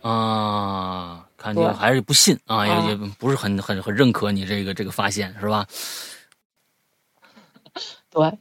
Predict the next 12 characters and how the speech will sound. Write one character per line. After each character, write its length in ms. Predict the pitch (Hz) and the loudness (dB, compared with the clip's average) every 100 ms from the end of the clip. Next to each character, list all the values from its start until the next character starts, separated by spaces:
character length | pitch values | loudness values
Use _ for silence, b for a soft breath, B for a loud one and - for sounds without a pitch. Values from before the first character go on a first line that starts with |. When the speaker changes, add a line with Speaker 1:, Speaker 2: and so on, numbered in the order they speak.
| - | 0
Speaker 2:
就 140 | 214 | 6
是 40 | 226 | 10
这 160 | 247 | 12
个 200 | 233 202 - _ - | 12 10 2 _ 4
景 180 | 180 185 | 6 8
象 180 | 269 | 6
就 120 | 262 262 | 6 4
挺 240 | - 170 | 4 0
奇 240 | - 214 | 4 8
怪 320 | 233 294 302 180 | 10 10 10 8
的。 160 | - - | 6 0
Speaker 1:
嗯。 540 | 117 104 95 90 87 | 2 2 0 -4 -8